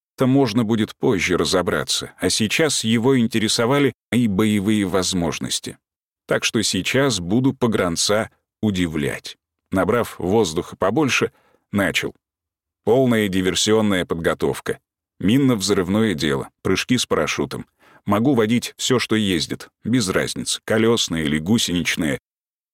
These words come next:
Артиллерийская подготовка, рукопашный бой, владею холодным оружием, стрелковые, от пистолета до пулемёта полностью, снятие часовых. Если в группе — захват стратегических объектов,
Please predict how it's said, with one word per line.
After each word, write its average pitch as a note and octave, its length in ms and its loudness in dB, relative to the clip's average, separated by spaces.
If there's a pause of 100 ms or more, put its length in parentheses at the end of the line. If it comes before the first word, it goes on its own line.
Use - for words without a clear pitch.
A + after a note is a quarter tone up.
(120)
Артиллерийская A2+ 840 2
подготовка, F2 840 -2 (240)
рукопашный G2 560 0
бой, D2+ 340 -2 (140)
владею G2+ 400 2
холодным G2+ 480 2
оружием, E2 480 0 (280)
стрелковые, F#2 840 0
от F2 160 -2
пистолета A2+ 500 0
до F2+ 140 0
пулемёта G2+ 480 2
полностью, D#2 600 0 (380)
снятие G#2 480 0
часовых. D#2+ 580 -2 (440)
Если G2 320 0
в F2+ 100 -4
группе — A2+ 440 0 (280)
захват G#2+ 460 0
стратегических G2+ 880 -2
объектов, F2 600 -4